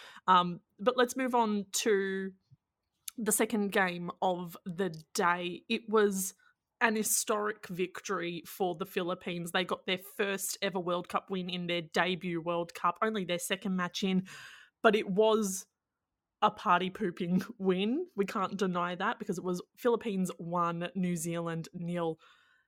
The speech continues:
This game was actually very entertaining. Harrow and I watched it at the Fan Festival here in Brisbane, and I think it really showed that these were two teams at a similar level, because there were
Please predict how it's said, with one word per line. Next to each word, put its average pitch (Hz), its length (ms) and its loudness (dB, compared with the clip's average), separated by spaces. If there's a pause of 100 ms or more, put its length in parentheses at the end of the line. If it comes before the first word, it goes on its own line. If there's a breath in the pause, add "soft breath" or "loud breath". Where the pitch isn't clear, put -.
(120)
This 277 300 0
game 214 360 0
was 190 140 -2
actually 180 640 -4 (320)
very 165 800 -4 (120)
entertaining. 170 840 -4
Harrow 196 280 0
and 190 80 -2
I 175 100 4
watched 170 300 -8
it 165 100 -4
at 170 120 -8
the 175 60 -8
Fan 190 300 -4
Festival 180 540 -6
here 170 400 -4
in 175 300 -4
Brisbane, 180 640 0
and 185 260 2 (260 loud breath)
I 202 80 4
think 254 200 -2
it 269 140 0
really 208 400 0
showed 175 420 -2
that - 220 -8
these 185 260 -4
were 196 200 -2
two 190 320 -6
teams 170 580 -10 (240)
at 175 140 6
a 175 260 0
similar 175 440 2
level, 165 480 -2
because 175 680 0 (160)
there 175 180 0
were 170 240 -2